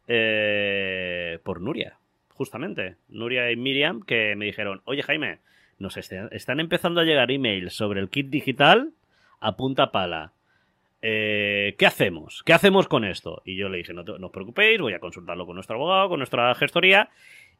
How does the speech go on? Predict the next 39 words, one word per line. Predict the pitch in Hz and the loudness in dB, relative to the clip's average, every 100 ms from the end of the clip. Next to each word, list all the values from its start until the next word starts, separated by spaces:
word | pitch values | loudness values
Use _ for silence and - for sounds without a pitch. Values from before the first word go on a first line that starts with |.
| _ | _
Y | 131 123 | -2 -2
mi | 107 | -4
gestoría, | 101 98 - 92 90 165 156 | -8 -10 -8 -6 2 6 6
bueno, | 165 131 | 6 4
nuestra | 98 92 95 | 2 -4 -6
gestoría | - 92 95 123 | -6 -6 -2 2
nos | 175 135 | 2 2
dijo, | 117 - 95 82 _ _ | 0 2 0 -2 _ _
Eh, | 147 113 - | 4 4 0
olvidaros. | - 92 92 95 - - - _ _ _ _ _ _ _ _ _ | -8 -4 -2 -2 -4 -14 -20 _ _ _ _ _ _ _ _ _
Olvidaros, | 127 120 143 123 101 | 4 6 6 6 2
porque | 110 104 | -2 -4
por | - 120 | -4 0
la | 117 | 2
parte | - 233 233 | 2 0 2
de, | 202 160 151 139 _ | 4 6 4 2 _
no | - 151 220 | -2 4 6
hablo | 226 196 | 6 4
por | 175 | 4
la | 147 | 4
parte | 143 156 170 | 2 2 2
de, | 151 160 - - - _ | 2 2 0 -14 -20 _
eh, | 131 131 123 120 117 117 113 110 107 107 104 104 95 _ | 2 4 6 4 2 2 2 2 0 -4 -8 -10 -14 _
eh, | 110 107 104 | -6 -6 -4
profesional | 127 117 120 113 117 131 | -4 -4 -2 -2 0 0
necesitado | 135 123 113 113 117 123 131 | -2 -4 -4 -4 -2 0 0
de | 110 | 0
esa | 107 120 | -2 -2
web | 107 120 143 139 | 0 2 2 0
o | 101 95 | -4 -4
interesado | 98 98 95 117 117 | -4 -6 -4 -2 -2
en | 110 | -4
esa | 107 104 | -4 -2
web, | 131 143 | 0 0
en | 98 | -4
ese | 98 113 | -6 -8
dinero, | 107 131 120 | -4 -2 -2
de | 110 | -4
tal, | 101 | -6